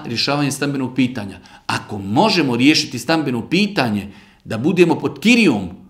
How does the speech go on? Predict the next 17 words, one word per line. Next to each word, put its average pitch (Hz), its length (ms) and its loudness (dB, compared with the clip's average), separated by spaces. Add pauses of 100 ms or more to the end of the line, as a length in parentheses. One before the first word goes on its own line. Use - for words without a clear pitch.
(920)
i 139 180 -4
to 160 140 8
na 139 80 4
halal 165 400 4
način, 185 500 0 (140)
onda 120 300 -2
nam 113 180 -2
je 110 180 -4
to 151 340 2 (100)
šerijatska 123 800 0
alternativa 123 960 0 (220)
i 123 100 0
ne 131 200 2
smijemo 135 400 0
posegnuti 120 600 -2
za 101 120 -6
kamatom 127 680 0